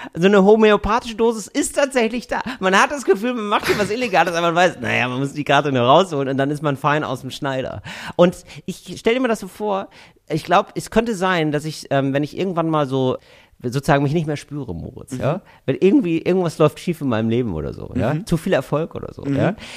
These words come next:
Speaker 1: Dann könnte ich mir vorstellen, dass man irgendwann das immer weiter ausdehnt. Also immer d-, den Zeitpunkt, wo man die Bahncard zeigt, immer weiter nach hinten schiebt. Immer, "Haben Sie den Bahn-, nee, hab ich nicht. Nee."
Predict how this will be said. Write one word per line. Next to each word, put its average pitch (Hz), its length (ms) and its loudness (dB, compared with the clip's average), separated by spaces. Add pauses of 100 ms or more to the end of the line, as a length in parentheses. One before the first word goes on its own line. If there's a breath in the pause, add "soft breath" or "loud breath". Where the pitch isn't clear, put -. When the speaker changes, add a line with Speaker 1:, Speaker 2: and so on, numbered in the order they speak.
(120)
Speaker 1:
Dann - 160 2
könnte 208 160 2
ich - 140 -6
mir 156 80 2
vorstellen, 175 420 -2
dass 127 160 -2
man 120 140 -2
irgendwann 139 680 -4 (220 loud breath)
das 110 160 -6
immer 143 240 -2
weiter 127 280 -4
ausdehnt. - 680 -10 (520 loud breath)
Also 123 240 -2
immer 202 360 4
d-, - 180 -12
den 147 300 -2
Zeitpunkt, 170 600 -2
wo 147 120 -2
man 160 100 0
die 151 60 0
Bahncard 147 480 2
zeigt, 131 340 -2
immer 180 280 -2
weiter 147 260 -2
nach 127 120 -4
hinten 123 300 -6
schiebt. - 440 -14
Immer, 107 200 -6 (160)
"Haben 127 140 -6
Sie 135 80 0
den 120 80 -4
Bahn-, 113 200 -6
nee, 120 220 -6
hab 92 100 -10
ich 95 120 -14
nicht. - 180 -16 (240)
Nee." 98 240 -10